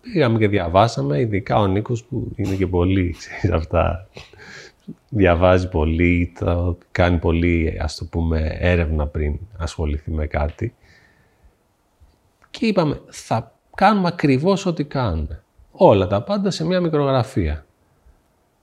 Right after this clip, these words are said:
Ε, ξέρεις, από corporate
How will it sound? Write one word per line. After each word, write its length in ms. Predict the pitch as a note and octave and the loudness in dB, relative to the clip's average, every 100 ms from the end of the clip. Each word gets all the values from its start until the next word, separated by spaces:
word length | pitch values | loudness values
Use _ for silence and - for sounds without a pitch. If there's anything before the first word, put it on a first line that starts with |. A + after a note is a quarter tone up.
| _ _ _ _ E3 - | _ _ _ _ -18 -8
Ε, 460 | D3 D3 - D2 D2+ D#3+ _ _ _ | -6 -4 -4 -4 -6 -10 _ _ _
ξέρεις, 420 | - D#2 - - _ _ _ _ _ _ _ | -10 -8 -10 -20 _ _ _ _ _ _ _
από 880 | A#2 - G#2 G2 F2+ E2+ D#2+ D#2+ - | -4 0 -2 0 -2 -2 -4 -8 2
corporate 420 | B2+ A2 G2 | 4 4 2